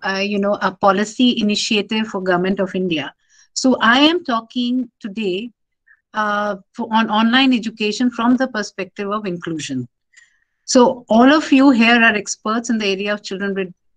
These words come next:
hearing impairment. Although I have done studies on sign language and other things, but today I would like to talk about inclusion because that's where the future lies for all children as far as possible. We are trying to all promote inclusive education if possible.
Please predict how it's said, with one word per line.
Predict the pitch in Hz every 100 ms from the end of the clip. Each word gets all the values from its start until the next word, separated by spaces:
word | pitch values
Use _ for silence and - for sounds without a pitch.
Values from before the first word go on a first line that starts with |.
| _
hearing | 180 185 190 190
impairment. | 180 180 160 165 185 294
Although | 185 175 175 202
I |
have | 196 175 202 240
done | 208 220
studies | 220 208 196 214 196
on | 196
sign | 196 180 196
language | 185 196 196 196
and | 190 185
other | 180
things, | 190 247
but | 208 -
today | 190 220 240 - - - -
I | 202 202
would | 220 196
like | 185 240 233
to | -
talk | 226 202 202
about | 196 185 185
inclusion | 185 180 196 196 254 262
because | 196 202 180
that's | 185 214 -
where | 196 196
the | 196 202
future | - 190 220
lies | 196 180 160 196 - _ _
for | 220 196
all | 214 254
children | - 185 170 170 233 233 _ -
as | 247 262
far | 233 208
as | 185 -
possible. | 196 - - 139 143
We |
are | 180
trying | 147 196 233 233
to | 208
all | 202 240
promote | 254 208 196 185 214 _ _ _
inclusive | 202 196 196 190 220
education | 196 175 175 180 175 233 233
if | 220 220
possible. | - 135 - 131